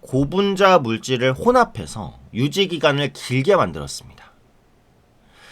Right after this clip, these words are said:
그러니까 유지 기간을 길게 만들었다.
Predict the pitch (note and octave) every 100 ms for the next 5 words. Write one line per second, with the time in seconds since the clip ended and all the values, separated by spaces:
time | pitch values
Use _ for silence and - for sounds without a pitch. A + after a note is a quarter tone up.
0 | - _ - B2+ A2 E3+ F#3 A#3 - C#3
1 | D3 F3 E3 C#3+ - C3+ D#3 B2+ D2+ C2+
2 | C2+ _ -